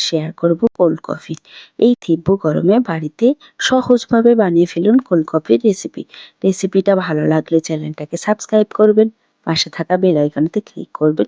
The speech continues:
পরবর্তী রেসিপি সবার আগে পাওয়ার জন্য। কোল্ড কফি বানানোর জন্য দুটো গ্লাস আর নিয়েছি চকলেট সিরাপ। প্রথমে আমি দুটো গ্লাসকে ডেকোরেট করে নেব। অল্প একটু চকলেটের সিরাপ দিয়ে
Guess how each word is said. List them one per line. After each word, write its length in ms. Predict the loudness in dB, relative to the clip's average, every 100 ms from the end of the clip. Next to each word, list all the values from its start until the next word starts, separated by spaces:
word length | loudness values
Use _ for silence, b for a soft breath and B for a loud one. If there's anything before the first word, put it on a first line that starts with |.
| -2
পরবর্তী 520 | -2 -2 -6 -10 -4 0
রেসিপি 340 | 2 0 -8 -14
সবার 400 | -4 -2 0 0
আগে 200 | 2 0
পাওয়ার 300 | 0 0 0
জন্য। 240 | -2 -4 -6 B B B B _
কোল্ড 300 | 2 4 2 0
কফি 240 | 0 2 2
বানানোর 460 | 4 2 2 2
জন্য 220 | 2 2 2 0
দুটো 180 | 0 2
গ্লাস 340 | 2 2 0 -4 _ -4
আর 140 | 0
নিয়েছি 420 | 2 4 4 4 2 2 0
চকলেট 360 | 0 -2 -6 -4
সিরাপ। 360 | -2 0 -2 -8 -2
প্রথমে 360 | 0 2 2 4
আমি 220 | 4 2 2
দুটো 260 | 2 2 0
গ্লাসকে 500 | 2 -2 -2 0 0 2 0
ডেকোরেট 420 | 2 2 2 -2 0
করে 160 | 2
নেব। 200 | 2 2 0 -2 b b b b _ -20 -20 _
অল্প 280 | 0 2 2 2 2
একটু 200 | 2 0
চকলেটের 600 | 2 0 0 0 0 0 -2
সিরাপ 300 | -2 -2 -2
দিয়ে 260 | 0 2